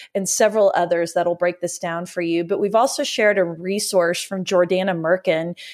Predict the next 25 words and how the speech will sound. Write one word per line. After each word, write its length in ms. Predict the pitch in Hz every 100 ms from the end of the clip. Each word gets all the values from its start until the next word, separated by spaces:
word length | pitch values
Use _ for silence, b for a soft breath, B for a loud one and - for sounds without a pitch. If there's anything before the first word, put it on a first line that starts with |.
| B
who's 180 | 208 196
with 220 | 190 180 - 185
Voice 340 | 185 196 202
for 160 | - 165
Good, 460 | 180 175 165 160 B B B
and 140 | 196
she 180 | - 262
has 160 | 254 254
a 40 |
free 400 | - - 190 208 190
impact 440 | 196 185 175 175
storytelling 800 | - 175 175 180 - 180 165 151
workbook, 640 | 170 180 _ - - - B B B -
um, 420 | 185 180 151 160 175
that 240 | 202 196
will 100 | 180
kind 320 | - 208 214
of 140 | 208 190
lead 340 | 196 214 180
you 140 | 202
through 440 | 196 - 196 185 180 B B
how 220 | - 202
to 100 | 220
capture 540 | 220 190 175 - 190 180
impact 680 | 185 180 - 156 151 -